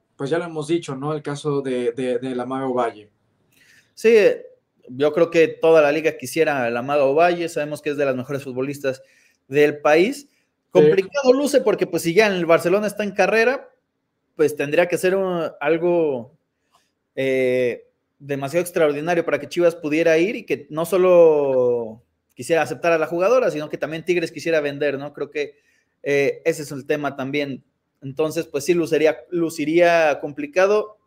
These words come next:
Speaker 2: que, que pudiera llegar Ovalle. Claramente, pues sí, coincido contigo, creo que es la única que, que podría, ahora sí que, sa-, mm, llenar el ojo de los aficionados, ¿no? Que, que pudiera hacer que se distrajeran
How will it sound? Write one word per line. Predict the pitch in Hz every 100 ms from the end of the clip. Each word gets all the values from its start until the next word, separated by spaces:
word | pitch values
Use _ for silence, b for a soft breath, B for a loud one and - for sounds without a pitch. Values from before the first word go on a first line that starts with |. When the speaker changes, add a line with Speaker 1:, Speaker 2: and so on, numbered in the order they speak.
| _
Speaker 2:
que, | - 143 135 131 127
que | 139
pudiera | - 143 156
llegar | 151 151 151
Ovalle. | 160 185 185
Claramente, | 185 170 170 170 165
pues | - 135
sí, | 151
coincido | 147 139 139 160
contigo, | 143 139 156 147
creo | 156
que | 160
es |
la | 147 143
única | 160 160 135
que, | 135 123 _ _ _ _ _ _ _
que | 160
podría, | 160 165 160 180 190 180 175 160 - _ _ _ _ _ -
ahora | 156 160
sí | 170 165
que, | 170 165 165 _
sa-, | _ - 143 143 _
mm, | 156 139 139 139 139 131 123 - _
llenar | 147 147 165
el | 170
ojo | 170 175
de | 160
los | 147
aficionados, | 135 139 135 143 156 139
¿no? | 147 165
Que, | 160 143
que | 147
pudiera | - 135 147 160
hacer | 156 156
que | 160
se | 151
distrajeran | 135 127 127 - 151 151